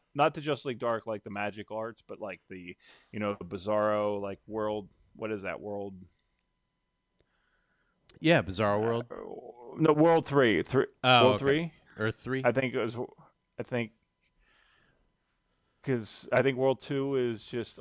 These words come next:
Speaker 1: all, like, the old characters, and then World three is, like, the bad versions of all the, uh, superheroes. I could be wrong, but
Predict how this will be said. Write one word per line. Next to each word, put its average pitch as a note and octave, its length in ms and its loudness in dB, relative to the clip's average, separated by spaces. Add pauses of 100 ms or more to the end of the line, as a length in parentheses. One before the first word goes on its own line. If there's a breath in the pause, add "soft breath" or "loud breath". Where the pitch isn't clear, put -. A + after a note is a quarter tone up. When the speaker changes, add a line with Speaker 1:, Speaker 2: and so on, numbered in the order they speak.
Speaker 1:
all, A2 300 2
like, G#2 220 -4
the G2 200 -10
old A2+ 320 -8
characters, C#3 800 -8
and A2 100 -14
then G#2+ 120 -12
World A2 260 -8
three G#2+ 220 -10
is, F#2+ 140 -10
like, F2 180 -14
the F2+ 80 -18
bad F2+ 440 -8 (580)
versions F2+ 480 -8
of E2+ 140 -14
all F2 240 -4
the, E2 340 -10 (880)
uh, E2+ 200 -6
superheroes. D#2 840 -12 (400)
I - 60 -20
could F#2 160 -4
be F2 80 -6
wrong, D#2 280 -10 (540)
but - 280 2